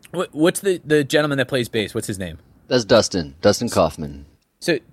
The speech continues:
Speaker 1: Dustin, we were saying, we're like, "He looks like this, like, really well put together, handsome dude." And then when he opens his mouth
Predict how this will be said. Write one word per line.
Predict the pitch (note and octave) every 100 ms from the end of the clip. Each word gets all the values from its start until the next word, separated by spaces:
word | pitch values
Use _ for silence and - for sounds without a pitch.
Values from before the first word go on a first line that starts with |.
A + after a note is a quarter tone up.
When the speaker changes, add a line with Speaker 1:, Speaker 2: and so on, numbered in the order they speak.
| -
Speaker 1:
Dustin, | D#3 G#3 - G3+ D3+ - C#3
we | D3
were | D3
saying, | D#3 D#3
we're | C#3+
like, | B2+ - _ _
"He | - F#3+ B3+
looks | A#3+ F#3
like | F3 D#3
this, | C#3 -
like, | A2+ G2+
really | G#2 C#3 D3+ E3+ E3
well | A#2+ B2+ D#3
put | D#3+ F3
together, | D#3+ C#3+ C#3 C#3 C#3
handsome | - D3 D3 D#3 D#3 C3
dude." | C3+ C#3+ D#3+ E3+ - -
And | C3 C3
then | D3
when | F3+ F3+
he | - F#3
opens | F#3+ F3 F#3+ E3+
his | E3+ B2
mouth | B2 B2+ D#3